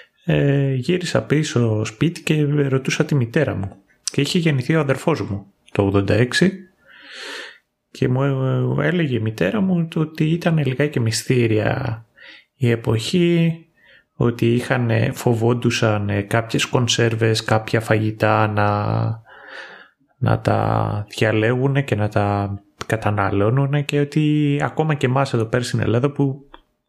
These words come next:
δεν νομίζω ότι επηρεαστήκανε ιδιαίτερα,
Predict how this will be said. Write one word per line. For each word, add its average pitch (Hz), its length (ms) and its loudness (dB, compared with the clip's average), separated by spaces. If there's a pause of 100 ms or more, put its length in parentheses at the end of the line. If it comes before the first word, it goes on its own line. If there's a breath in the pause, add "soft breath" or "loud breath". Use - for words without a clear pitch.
(200)
δεν 165 220 2
νομίζω 147 320 2
ότι 113 160 2
επηρεαστήκανε 110 880 0
ιδιαίτερα, 101 680 0